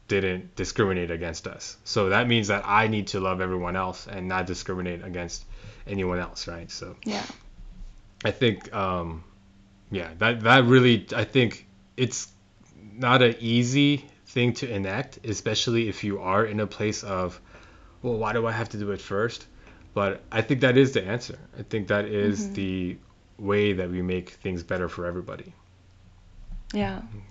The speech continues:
Speaker 1: Yeah.
Speaker 2: Yeah. 'Cause if you, if you want that, if you want that change, then you have to be the change first. Yeah.
Speaker 1: Yeah, yeah. And I, I wanna ask, uh, I wanna bring up another thing. Um,
Speaker 2: Mm-hmm.
Speaker 1: now that we've talked about kind of Christianity,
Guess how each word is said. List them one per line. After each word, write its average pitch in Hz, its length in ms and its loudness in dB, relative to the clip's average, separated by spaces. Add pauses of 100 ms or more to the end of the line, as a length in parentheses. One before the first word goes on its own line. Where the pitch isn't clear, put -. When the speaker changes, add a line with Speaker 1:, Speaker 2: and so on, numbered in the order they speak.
Speaker 1:
Yeah. 190 80 -16 (160)
Speaker 2:
Yeah. 202 260 -6 (1080)
'Cause 202 320 0
if - 180 -2
you, 202 500 2
if 185 160 -6
you 202 120 2
want 214 300 2
that, 185 220 6
if 190 140 -4
you 233 100 6
want 254 220 4
that - 160 -2
change, 190 280 -2
then 175 120 -4
you 180 80 0
have 190 200 -4
to - 100 -14
be - 120 -8
the - 120 -10
change 214 360 -8
first. - 420 -12
Yeah. 220 180 -12 (100)
Speaker 1:
Yeah, 90 240 -4 (240)
yeah. 90 160 -10 (400)
And 131 260 2
I, 151 140 4
I 113 300 -2
wanna 170 220 10
ask, 127 440 2
uh, 120 80 -2
I 101 200 2
wanna 135 200 6
bring 104 200 4
up 104 140 0
another 92 300 0
thing. 87 440 -6
Um, 82 360 -8 (240)
Speaker 2:
Mm-hmm. 208 280 2
Speaker 1:
now 107 160 2
that 110 160 4
we've 101 160 -6
talked 95 200 -2
about 90 220 -2
kind 87 220 -4
of - 80 -16
Christianity, 98 800 -2